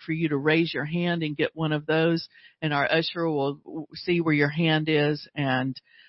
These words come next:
uh, give you a, uh, one of those for an opportunity to give to, uh, the Gulf Coast Convention and sow toward this meeting. And the neat thing about this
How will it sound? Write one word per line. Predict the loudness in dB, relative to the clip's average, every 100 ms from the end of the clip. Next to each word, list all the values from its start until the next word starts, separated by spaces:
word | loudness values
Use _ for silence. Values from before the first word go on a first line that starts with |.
| _
uh, | 0 2
give | 4 4
you | 4
a, | 2 0 -10 -4
uh, | -2 -2 -6 _ _
one | -6 -2
of | 2
those | 2 2
for | 0
an | 2
opportunity | 2 0 -2 0 0 0
to | 0
give | 4 6 6 4 -2 -4
to, | 2 2 2
uh, | 0 2
the | -2
Gulf | 6 6 6 2
Coast | 2 2 0
Convention | -4 2 2 2 0 0 0 -4 -20 -4
and | -4 -2
sow | 4 6 6
toward | 4 2 4
this | 0 -4
meeting. | 0 0 2 -2 -4 -12 -18 -2
And | 2 4
the |
neat | 6 6 6
thing | 4 4
about | 8 10 10 8
this | 4